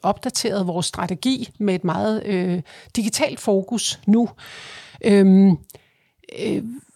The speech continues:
også en kæmpestor organisationsændring for at sikre, at udviklingskraften og kreativiteten kommer længere ud i organisationen.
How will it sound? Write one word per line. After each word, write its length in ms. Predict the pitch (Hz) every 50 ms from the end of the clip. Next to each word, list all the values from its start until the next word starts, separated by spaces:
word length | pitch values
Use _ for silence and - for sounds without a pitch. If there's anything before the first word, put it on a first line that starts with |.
| _ _
også 300 | - 165 233 262 - 320 - -
en 240 | - 247 226 208 214
kæmpestor 680 | - - - - 285 269 - 262 - - 277 247 -
organisationsændring 1300 | - - 233 - - 233 220 214 - - 226 - - 285 - - - 220 208 196 185 - 208 202 185 - _
for 460 | - - - - - 247 233 - - -
at 80 | 214
sikre, 520 | - - - - - 285 - - - 208 180 - - _ _ _ _ _ _ _ - - - _ _ _ _ _ -
at 300 | - 190 196 196 - - - - _ _
udviklingskraften 1400 | - 254 262 269 233 240 240 220 - - 196 202 190 - - - - - - - - 247 - - - - 240 202 - - - _ -
og 140 | - - -
kreativiteten 1160 | - - 208 202 190 185 - - - 190 180 190 - - - 262 - - _ - 226 214 - _ _ _ -
kommer 420 | - - 202 196 185 185 185 175 - _ _ _ -
længere 560 | 220 190 180 170 190 196 208 226 233 226 220 - _ -
ud 340 | 285 247 254 - - - - _ _ _ _ _ _ _ _ -
i 280 | 277 208 214 214 160 - _ _ _ _ _ _ -
organisationen. 920 | - 190 - 202 190 185 185 - - 180 - - 185 - _ - 185 196